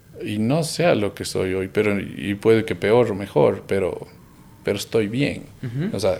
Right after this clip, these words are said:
Speaker 1: soy
Speaker 2: Y
Speaker 1: feliz,
Speaker 2: hemos,
Speaker 1: ¿no?
Speaker 2: hemos tocado muchos, algunos insights que tenemos muchos latinoamericanos, ecuatorianos, el guardarnos, el callarnos, el no decir las cosas, cómo ayuda eso a limpiar, a sanar.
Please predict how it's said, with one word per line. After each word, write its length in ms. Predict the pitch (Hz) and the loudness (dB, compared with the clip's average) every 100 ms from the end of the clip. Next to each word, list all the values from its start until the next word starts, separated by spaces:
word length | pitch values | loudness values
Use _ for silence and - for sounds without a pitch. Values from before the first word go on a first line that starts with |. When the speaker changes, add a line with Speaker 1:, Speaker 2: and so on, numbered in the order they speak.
| - - - - | -6 -18 -14 0
Speaker 1:
soy 180 | 110 | 2
Speaker 2:
Y 20 | 107 | 4
Speaker 1:
feliz, 400 | 143 139 123 95 | 6 6 6 4
Speaker 2:
hemos, 20 | |
Speaker 1:
¿no? 200 | 101 131 - - 160 | -2 -4 -6 -4 4
Speaker 2:
hemos 240 | 185 190 | 4 4
tocado 340 | 147 151 156 | 2 4 4
muchos, 520 | 147 151 165 151 120 - | 4 2 2 2 0 -4
algunos 400 | 127 139 151 135 | -2 2 2 2
insights 480 | 143 151 127 - - - - - | 2 2 0 -4 -18 -20 -20 -6
que 120 | 127 | -4
tenemos 360 | 120 127 135 127 | 0 2 2 2
muchos 300 | 127 135 127 | 0 0 -2
latinoamericanos, 1040 | 117 120 117 110 107 - 120 123 117 - - | -2 -2 -2 -2 -2 0 0 0 -4 -8 -12
ecuatorianos, 800 | 110 110 - 113 113 120 117 113 - _ - _ _ _ - | -8 -6 -6 -2 0 0 -2 -6 -14 _ -20 _ _ _ -6
el 120 | 127 | -4
guardarnos, 760 | 120 120 120 120 131 123 110 - - | 0 2 2 4 4 2 -2 -8 -14
el 180 | - 120 | -8 -6
callarnos, 720 | 123 123 123 127 123 113 - _ | -4 -2 0 0 0 -4 -10 _
el 160 | 127 127 | -6 0
no 140 | 131 | 0
decir 340 | 135 117 135 123 | 0 -2 -6 -4
las 300 | 120 123 - | -4 -6 -10
cosas, 560 | - 127 123 117 - - - - - - - | -2 0 0 -6 -8 -16 -20 -20 -20 -20 -2
cómo 220 | 135 139 | 0 2
ayuda 440 | 131 127 131 123 | 2 2 4 4
eso 400 | 123 123 135 127 | 4 2 0 2
a 100 | 117 120 | 2 0
limpiar, 680 | 117 120 123 131 135 131 - - - - | 0 0 6 10 10 6 -2 -20 -18 -6
a 140 | 120 | -6
sanar. 640 | - 120 123 143 139 127 | -4 -2 2 4 4 2